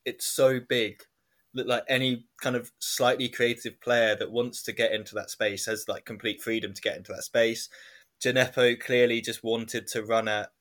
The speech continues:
anyone that was in front of him. Um, I mean, Djenepo, he's one of those players, I,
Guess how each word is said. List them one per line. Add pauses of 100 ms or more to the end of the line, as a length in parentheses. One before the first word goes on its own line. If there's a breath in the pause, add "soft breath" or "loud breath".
(140)
anyone
that
was
in
front
of
him.
Um, (1000 loud breath)
I
mean, (100)
Djenepo,
he's
one
of
those
players,
I,